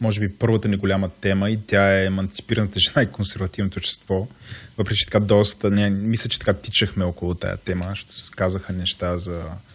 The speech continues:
ам, м, за консервативното общество, за патриархалното общество. А, но първото нещо, нали, първият ни въпрос, който искам да зададем тук е как дефини-, дефинираме еманципацията, т.е. какво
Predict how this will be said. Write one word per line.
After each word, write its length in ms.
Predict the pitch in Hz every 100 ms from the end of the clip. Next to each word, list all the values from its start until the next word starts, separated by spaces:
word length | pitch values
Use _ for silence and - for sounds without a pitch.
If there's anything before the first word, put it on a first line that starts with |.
| - - -
ам, 540 | 101 90 92 90 87 87 - - - - - -
м, 220 | 73 92 90
за 140 | 95 95
консервативното 840 | - 90 - - 87 127 139 127
общество, 300 | 113 - 113
за 120 | 101
патриархалното 720 | - - 87 85 123 127 127
общество. 560 | - - - - 131 160 - - - - -
А, 200 | 120 110
но 80 | 113
първото 260 | 110 170 170
нещо, 480 | 127 127 127 - 110
нали, 140 | 117
първият 260 | 131 127 131
ни 60 |
въпрос, 380 | 107 101 113 110
който 180 | - 104
искам 200 | - 120
да 80 | 107
зададем 500 | 98 98 98 98 95 - - -
тук 260 | 123 120 -
е 180 | 143 139
как 320 | - 123 139
дефини-, 420 | 131 - 110 104 -
дефинираме 720 | 110 107 95 101 110 131 127
еманципацията, 1000 | 113 101 92 - - - 95 - 82 -
т.е. 200 | - 87 85 - -
какво 840 | 82 - - 98 92 107 127 139